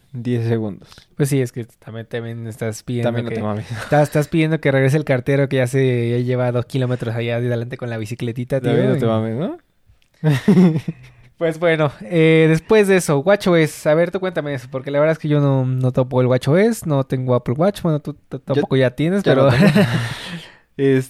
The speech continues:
Speaker 2: Pero tú, ¿qué viste de chido que ya tenías un Apple Watch?
Speaker 1: vi, sinceramente no vi nada chido.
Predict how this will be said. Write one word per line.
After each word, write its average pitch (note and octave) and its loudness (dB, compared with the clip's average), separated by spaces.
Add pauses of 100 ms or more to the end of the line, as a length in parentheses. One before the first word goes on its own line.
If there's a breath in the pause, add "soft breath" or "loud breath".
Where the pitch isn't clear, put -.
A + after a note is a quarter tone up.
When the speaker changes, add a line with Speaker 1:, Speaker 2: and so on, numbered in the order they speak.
Speaker 2:
Pero C#3 6
tú, C3+ 4
¿qué F3 2
viste E3 2
de C#3+ 0
chido F3+ 2
que D3 -4
ya C#3 2
tenías C3+ -4
un B2+ -4
Apple A#2+ -6
Watch? A2 -10 (460)
Speaker 1:
vi, A3+ -4 (960)
sinceramente B3 -2
no A3 -4
vi G#3 -6
nada F#3 -6
chido. G2+ -14